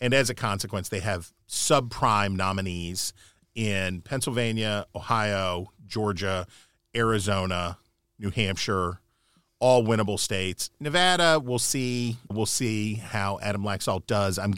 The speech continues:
I'm hearing mixed reviews. But basically, the Republicans should be on a glide path to Senate control, but they're not because they have these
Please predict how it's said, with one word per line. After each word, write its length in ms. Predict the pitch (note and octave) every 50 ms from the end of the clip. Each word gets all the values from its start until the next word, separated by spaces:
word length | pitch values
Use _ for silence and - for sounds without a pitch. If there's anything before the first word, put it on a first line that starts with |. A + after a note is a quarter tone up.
| -
I'm 120 | G#2+ G#2+ G#2
hearing 280 | F2 B2 A2+ G2 F#2+
mixed 240 | G2 G2 F2+ - -
reviews. 420 | A2 F2+ F2 G2 F#2+ F#2 F#2 - - _ - - - _ _ -
But 120 | - C#3+ C3+
basically, 600 | E3+ E3 D#3+ - - A#2+ A#2+ B2 A2+ G#2+ G2 - - - _ _ _
the 80 | - C#3+
Republicans 600 | B2 - F#3 A3 G#3+ F#3 - F3+ D3 C3 B2 B2 - -
should 200 | - - - A#2+
be 100 | A2 B2
on 100 | A2+ G#2+
a 60 | F#2+
glide 420 | F2 E2+ F#2 F#2 F#2 G2 G#2+ G#2+ F#2+
path 340 | - A#2 G2+ F#2+ G2 F#2 -
to 100 | - G2+
Senate 280 | - - G#2+ G2 F#2+ -
control, 520 | - G#2+ F#2 - - G2 F#2+ G2+ C#3 - _ _ _ _ _ _ _ _
but 140 | - G#2+ G2
they're 120 | - C#3+ A2+
not 460 | A#2 C#3+ F3 F#3+ D3 G#2+ G2+ A2+ - _ _ _ A2+
because 320 | - G#2 - - A#2 G2 -
they 140 | A2+ G2+
have 400 | F2 - G#2+ F#2 F#2 F2+ E2+ F#2
these 360 | G2 F2+ F#2 F2+ F2+ F2 -